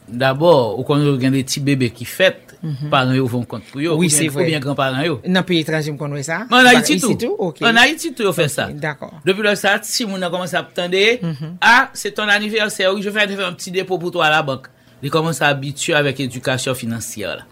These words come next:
Speaker 1: W ap di m tou ke nou nan yon peyi, se pa tout moun gen mwayen pou fè sa. Se sa men moun nan ap gentan pran konsyans. Fò l gen yon kont anbank lè l ap grandi, lè l, lè l kòmanse nan lavi a. Èske w wè mwen menm? M pral rakonte yon istwa. Wi,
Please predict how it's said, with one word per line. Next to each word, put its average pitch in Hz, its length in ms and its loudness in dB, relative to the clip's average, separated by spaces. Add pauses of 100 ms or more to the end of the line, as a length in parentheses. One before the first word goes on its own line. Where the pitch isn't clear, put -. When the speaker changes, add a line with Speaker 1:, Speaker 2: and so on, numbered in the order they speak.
Speaker 1:
W 139 280 -10
ap 131 100 -4
di 135 160 -2
m 127 80 2
tou 220 380 2 (180)
ke 160 80 0
nou 151 80 2
nan 147 220 4
yon 135 100 -2
peyi, 151 380 4
se 180 100 -2
pa 139 140 2
tout 143 180 -8
moun 185 200 -2
gen 143 120 2
mwayen 135 240 2
pou 127 120 -8
fè 190 160 0
sa. 180 260 0
Se 175 160 -8
sa 160 240 -14 (180)
men 160 160 -4
moun 196 240 -2
nan 214 140 4
ap 196 100 -6
gentan 214 240 -2
pran 185 200 0
konsyans. 175 440 -4
Fò 160 140 -4
l 156 60 -4
gen 160 120 -6
yon - 80 -10
kont 147 220 -6
anbank 180 420 0 (680)
lè 269 100 -6
l - 80 -2
ap 240 140 -2
grandi, 233 580 0 (180)
lè 226 140 2
l, 233 60 0 (120)
lè 240 140 4
l 233 80 -2
kòmanse 233 480 2 (420)
nan 220 160 4
lavi 214 520 2
a. 180 120 4 (480)
Èske 233 560 6
w 311 80 10
wè 277 160 10
mwen 254 160 10
menm? 247 320 6
M 233 240 2
pral 240 220 8
rakonte 202 320 4
yon 156 100 2
istwa. 120 300 -2 (180)
Wi, 156 180 -4